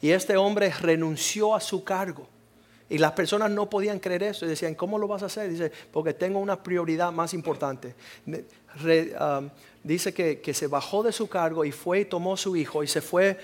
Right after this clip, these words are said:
para comprar una casa en las lomas, ah, del sur de, de los Estados Unidos, y ahí se pasó los próximos diez años pescando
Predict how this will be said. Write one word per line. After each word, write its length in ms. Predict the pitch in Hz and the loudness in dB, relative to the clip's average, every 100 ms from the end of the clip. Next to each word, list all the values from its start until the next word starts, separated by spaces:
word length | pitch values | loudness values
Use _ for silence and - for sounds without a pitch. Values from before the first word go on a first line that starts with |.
| - - | -18 -2
para 400 | 160 160 170 185 - - | 4 6 6 2 -4 -8
comprar 340 | - 143 170 185 | -2 2 4 4
una 200 | 185 170 | 2 0
casa 460 | 180 180 180 190 - | 2 2 2 -2 0
en 160 | 156 143 | -2 -2
las 140 | 139 | -4
lomas, 580 | 147 175 196 202 202 - - - - | 2 2 4 2 0 -6 -14 -20 -6
ah, 320 | 151 143 135 123 | 0 2 2 -2
del 240 | 139 139 | 0 0
sur 280 | 143 190 196 | 0 0 2
de, 320 | 196 170 151 | 2 0 0
de 100 | 147 | 0
los 140 | 147 147 | 0 0
Estados 380 | 147 180 190 180 | -2 0 0 -2
Unidos, 360 | 175 185 180 | 0 0 -2
y 140 | - 151 | 0 2
ahí 320 | 160 196 208 | 2 2 -2
se 160 | - | -4
pasó 320 | 175 160 190 190 | -2 0 0 0
los 120 | 170 | 0
próximos 440 | 185 185 196 175 | 0 -2 -2 -4
diez 260 | 185 180 - | -2 -2 -2
años 300 | 170 147 143 | -4 -4 -4
pescando 640 | 151 - - 170 196 226 | -2 -2 -2 -2 -2 -6